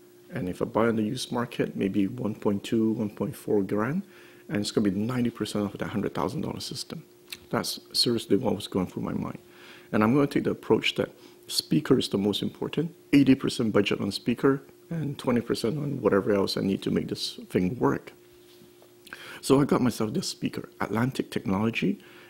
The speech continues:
A T one. Now, on, at the time listed on Amazon, it was about four grand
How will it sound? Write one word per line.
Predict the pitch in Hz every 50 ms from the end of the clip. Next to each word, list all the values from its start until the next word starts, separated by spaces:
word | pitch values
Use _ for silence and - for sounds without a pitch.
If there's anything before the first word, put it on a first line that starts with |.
| -
A | - -
T | - - - - 117
one. | 135 104 92 95 104 117 - - - - - - - - - - -
Now, | 131 127 117 - -
on, | 135 131 131 - -
at | 131 120
the | 123
time | 120 - - 190 170 165 127
listed | 117 131 - - - - -
on | 113 107 104
Amazon, | - - 107 110 110 104 - 113 110 110 110
it | 107
was | 101 -
about | 107 107 104 101
four | - - 104 101
grand | 98 - 110 95 95 98 95 -